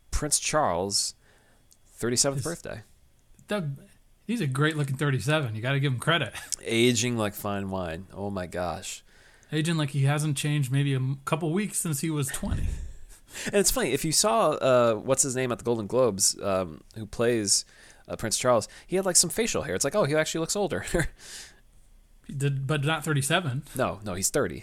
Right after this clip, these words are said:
Speaker 1: as, as, in real life and, and, uh, as he looks in the show.
Speaker 2: Mm-hmm.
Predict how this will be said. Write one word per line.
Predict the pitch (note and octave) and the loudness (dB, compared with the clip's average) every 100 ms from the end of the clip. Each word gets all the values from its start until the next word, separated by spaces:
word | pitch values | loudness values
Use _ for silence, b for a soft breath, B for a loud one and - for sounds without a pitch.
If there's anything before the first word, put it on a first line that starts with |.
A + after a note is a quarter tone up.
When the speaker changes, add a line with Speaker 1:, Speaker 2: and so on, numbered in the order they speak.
| - F#2 | -6 -4
Speaker 1:
as, | - A2+ | -2 0
as, | D#2+ G#2 - | 0 -2 -6
in | A1 G2 - G2+ | -12 -10 -8 -4
real | G2+ | 0
life | G2 G2+ G2 | 2 0 -2
and, | G2 E2 | -8 -8
and, | F#2+ F#2 F#2+ | -8 -10 -10
uh, | F2 F2+ - - D2 | -10 -10 -10 -12 -10
as | G2 G2 | -8 -6
he | |
looks | G#2 G2 | -4 -4
in | G#2 | -4
the | |
show. | G2+ - B2+ - B B B B B B B | -6 -6 -6 -8 B B B B B B B
Speaker 2:
Mm-hmm. | D#3+ C3+ B2+ B2 | 0 2 2 -2